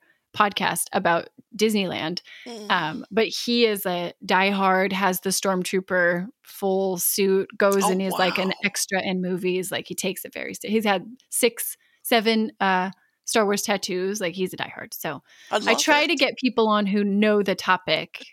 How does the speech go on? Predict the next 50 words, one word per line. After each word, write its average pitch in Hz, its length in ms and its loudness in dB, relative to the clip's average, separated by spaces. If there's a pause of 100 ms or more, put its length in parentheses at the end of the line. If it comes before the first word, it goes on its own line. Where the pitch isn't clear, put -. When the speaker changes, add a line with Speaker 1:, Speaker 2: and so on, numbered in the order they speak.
(280)
Speaker 1:
so 196 320 0
that 170 220 2
we 180 120 -4
can 175 140 -6
have 160 180 -2
Speaker 2:
<laughs> - 0 -
Speaker 1:
a - 40 -10
good - 180 -10
conversation - 500 -10
about - 200 -18
it. - 80 -8
Speaker 2:
I 214 140 2
love 185 380 -2
it. 104 240 -6
I 156 80 -6
love 120 360 -8
it. - 340 -8 (480)
Christina, 403 560 0
thank 466 400 -4
you 480 80 -2
so - 240 2
much 285 280 -2
for 302 80 -10
being 247 240 -2
on 247 240 -4
here. 202 180 -6
This, - 500 0
I 240 220 2
enjoyed 254 460 -6
your 185 100 -6
sto-, - 240 -4 (160)
God, 294 200 -2
I 262 80 2
love 202 280 0
that - 200 -2
story. 156 540 -6 (420)
It 247 120 2
is 277 140 0
just 277 220 0
so 254 120 -2
sweet. 196 560 -2
It's - 160 -4
like 185 160 -4
a 196 60 -12
fairy 180 340 -8
tale 135 320 -6
almost, - 520 -10
you 427 100 -8
know? 294 100 -6
Speaker 1:
Thank 508 340 0